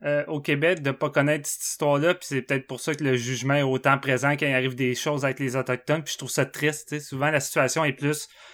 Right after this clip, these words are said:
triste que frustrante, surtout qu'est-ce qu'il y avait eu avec les chemins de fer, puis, puis tout ça, tu sais, quand je voyais la réaction des gens, puis j'ai l'impression que, tu sais, c'est peut-être avec, c'est peut-être plus tard que ce réalisateur-là va arriver avec un film, euh,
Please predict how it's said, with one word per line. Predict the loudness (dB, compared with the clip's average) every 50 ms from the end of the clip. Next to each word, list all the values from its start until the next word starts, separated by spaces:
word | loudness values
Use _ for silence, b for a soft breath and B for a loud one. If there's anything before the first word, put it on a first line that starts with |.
| B B B B -2
triste | 2 4 4 4 4 2
que | 2 2 0
frustrante, | 0 0 -4 -4 -4 -2 0 2 2 2 2 0
surtout | -4 -6 -4 -4 -4
qu'est-ce | -4 -2 0 2
qu'il | 2
y | 4
avait | 4 6
eu | 6 6
avec | 6 4 4
les | 0 -4
chemins | -2 -2 -2 -2
de | -2 -2
fer, | -2 2 4 4 4 2 0 -4
puis, | -8 -10 -12 -10 -10 -12 -12
puis | -10 -10 -6
tout | -4 -4 -4
ça, | -2 -2 -2 -2 0
tu | 0 -2
sais, | -2 -2 -4
quand | -4 -4 -4 -4 -4 -4 -4 -4
je | -2 -2
voyais | -2 -2 0 2
la | 2 2
réaction | 2 0 -2 -2 -4 -4 -2
des | 0 0 0 0
gens, | 0 0 0 -2 -2 -4 B B B B B B B B B _
puis | -8 -6 -4 -4 -2
j'ai | 0 2
l'impression | 2 2 2 0 0 2 2 2 2
que, | 2 2 2 4 4 2 0
tu | -2
sais, | -2 -2 -2 -2
c'est | -4 -6 -6
peut-être | -4 0 0 2 4 6
avec, | 6 6 6 4 2 0 -6 -20 _ _ _ -20 -20 -20 -20 -20 -20 -8 -4
c'est | -2 4
peut-être | 6 6 6 6
plus | 4 0 4
tard | 8 10 12 12 12 10
que | 6 0
ce | 2 4
réalisateur-là | 4 6 6 6 4 4 4 4 4 4
va | 4 4
arriver | 2 2 2 2
avec | 0 0 0
un | -2 -4 -2
film, | 0 0 2 2 0 -2 B B B B B B B B B B
euh, | -12 -10